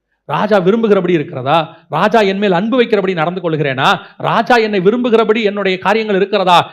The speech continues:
எல்லாத்தையும் பார்க்கிறார் ராஜா. இந்த பன்னிரண்டு மாச சுத்திகரிப்பினுடைய மொத்த காரியமும்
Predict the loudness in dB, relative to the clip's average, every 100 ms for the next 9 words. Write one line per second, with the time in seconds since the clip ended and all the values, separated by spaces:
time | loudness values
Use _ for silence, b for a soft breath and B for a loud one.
0 | B 2 4 4 4 4 2 2 2 2
1 | 2 2 0 -4 b -8 -4 -2 -2 -2
2 | -2 -4 -2 -2 -2 -6 -6 -2 -2 -2
3 | -6 -6 -6 -8 -10 _ -2 -2 -2 -4
4 | -4 -6 -8